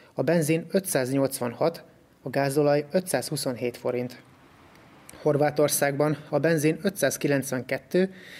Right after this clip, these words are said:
míg a gázolaj ára ötszázötvenöt forint. Romániában viszont kedvezőbbek a költségek,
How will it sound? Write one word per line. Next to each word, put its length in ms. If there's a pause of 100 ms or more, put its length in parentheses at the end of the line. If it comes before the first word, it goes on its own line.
(140)
míg 180
a 80
gázolaj 460
ára 300
ötszázötvenöt 800
forint. 380 (640)
Romániában 760
viszont 320
kedvezőbbek 600
a 60
költségek, 600